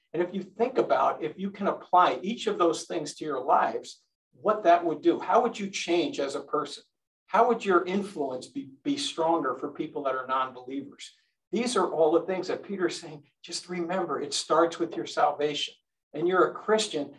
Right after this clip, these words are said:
but that's not good enough. I need you now to become a more mature Christian, and with that, manifest the fruits of the Spirit. And he keeps saying, don't forget, remember the greatness of that salvation.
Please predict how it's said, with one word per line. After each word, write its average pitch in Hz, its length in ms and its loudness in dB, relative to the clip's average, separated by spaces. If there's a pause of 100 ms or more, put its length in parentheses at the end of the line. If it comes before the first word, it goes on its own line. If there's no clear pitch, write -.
(140)
but - 220 -12
that's 180 280 2
not 170 260 4
good 165 120 4
enough. - 280 -6 (160)
I 170 140 0
need 180 280 -2
you 165 100 -4
now 160 420 6
to 147 120 -10
become 147 560 0
a 135 240 -6
more 160 220 2
mature 175 480 2
Christian, 135 500 -8 (160)
and 131 160 -10
with 190 240 4
that, 139 320 0
manifest 143 560 0
the 135 80 -10 (100)
fruits 127 280 -12
of 113 60 -16
the 113 60 -20
Spirit. - 440 -10 (640)
And 175 100 -2
he 175 60 2
keeps 247 320 -8
saying, - 400 -4
don't 190 260 2
forget, 196 480 -2 (220)
remember 165 500 6
the 185 100 6
greatness 165 500 0
of 139 120 0
that 143 200 2
salvation. 160 640 2